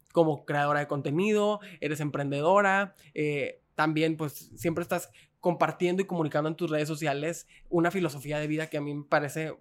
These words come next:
buenísimo y que yo creo que también es parte del, de, del por qué la gente te sigue, porque les gusta mucho la forma en que tú lo comunicas, en que tú lo vives. Entonces, pues, vamos a hablar un poquito de eso el día de hoy. Eh, entonces, pues, muchísimas gracias por estar con nosotros. Quería iniciar preguntándote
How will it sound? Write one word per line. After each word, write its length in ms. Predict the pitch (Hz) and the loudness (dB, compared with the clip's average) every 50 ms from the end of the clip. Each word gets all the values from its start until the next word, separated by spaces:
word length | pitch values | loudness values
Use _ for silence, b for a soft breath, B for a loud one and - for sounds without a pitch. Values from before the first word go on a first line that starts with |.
| _ | _
buenísimo 540 | - 160 165 160 160 160 156 151 170 185 180 | -8 -2 0 2 2 2 2 0 -2 -2 -2
y 40 | 170 | -4
que 300 | 180 156 147 135 - - | -4 -6 -8 -8 -8 -8
yo 100 | 147 156 147 | -8 -6 -4
creo 120 | 156 151 | -4 -4
que 120 | 151 175 - | -4 -4 -4
también 340 | 170 160 151 147 139 147 - | -2 -2 -2 -2 -4 -4 -6
es 160 | - 147 143 | -8 -10 -6
parte 320 | - - 151 147 - 165 | -2 -2 -2 0 0 0
del, 360 | 165 165 160 147 139 - - 151 | 0 0 0 -2 -4 -6 -8 -6
de, 360 | 151 147 143 139 - 143 - - | -6 -6 -6 -8 -10 -12 -8 -6
del 180 | 156 160 143 | -4 -4 -2
por 160 | - 165 156 | -2 -4 -2
qué 80 | - 180 | 0 -2
la 60 | 190 | -2
gente 220 | 185 - 220 - 226 | -2 -4 -6 -6 -8
te 80 | 220 180 | -6 -4
sigue, 180 | 190 196 202 | -4 -4 -2
porque 220 | 196 214 214 - 165 | -4 -4 -2 -2 0
les 140 | 151 151 147 | 0 0 -2
gusta 200 | 160 151 - 202 | -4 -2 -2 -2
mucho 440 | 202 196 190 180 - - 196 190 B B B B B | -2 -2 -4 -6 -6 -8 -10 -10 B B B B B
la 100 | - 147 | -4 -2
forma 200 | 139 156 165 190 | 0 2 2 2
en 40 | 190 | 0
que 100 | - 170 | 0 -4
tú 320 | 147 - - 180 185 185 - | -4 0 0 0 0 0 -2
lo 180 | 156 160 160 156 | -2 -2 -2 -2
comunicas, 400 | 165 156 151 151 151 147 165 156 | -4 -4 -2 -4 -4 -4 -6 -8
en 80 | 160 156 | -10 -10
que 100 | 147 143 | -10 -6
tú 120 | - 156 | 0 2
lo 120 | 156 156 | 4 6
vives. 280 | 160 165 170 185 175 165 | 8 8 8 6 6 2
Entonces, 320 | 156 143 147 143 160 165 | 0 -2 -2 -2 -4 -4
pues, 100 | - 165 | -2 2
vamos 180 | 151 151 160 165 | 2 2 4 4
a 40 | 196 | 2
hablar 280 | 190 175 160 165 165 B B B B B | 4 4 4 4 2 B B B B B
un 120 | - 151 147 | -8 -6 -6
poquito 500 | 156 151 147 151 143 - 156 151 - _ _ - | -6 -6 -6 -4 -4 -2 -4 -4 -6 _ _ -6
de 120 | - 151 151 | -2 0 0
eso 200 | 143 - - 151 | 0 0 -2 -2
el 80 | 143 | -2
día 160 | 139 143 135 135 | 0 0 0 0
de 160 | 139 139 147 | 2 2 4
hoy. 260 | 170 202 233 254 233 - b b b b b b b | 6 6 4 4 2 -4 b b b b b b b
Eh, 420 | - 147 147 143 143 143 135 101 71 | 0 0 2 2 2 0 0 0 0
entonces, 540 | 151 151 147 165 165 160 156 185 185 185 - | -2 0 2 2 0 2 0 -2 -4 -6 -6
pues, 140 | - 160 147 | -4 -2 -2
muchísimas 380 | 147 147 147 156 160 170 175 | -2 -2 -4 -4 -2 0 0
gracias 180 | 170 160 151 147 | 0 0 -2 -2
por 140 | - 175 151 | -2 -2 -2
estar 220 | 147 147 147 139 | -2 -4 -4 -4
con 100 | - 147 | -2 -4
nosotros. 580 | 139 131 - 175 180 180 - 220 240 247 - B B B B B B B _ | -4 -2 -2 -2 -2 0 -2 -2 -2 -2 -4 B B B B B B B _
Quería 400 | - 180 185 196 202 214 226 - | 0 0 2 2 2 0 -2 -2
iniciar 540 | - 208 196 180 165 - 185 175 170 190 190 | -2 -2 -2 -2 -2 0 0 0 -2 -2 -2
preguntándote 960 | - 190 175 165 160 151 147 156 147 151 151 151 151 175 175 196 208 - - | 0 2 2 4 4 4 4 4 4 4 2 0 0 -2 -2 -2 -2 -6 -12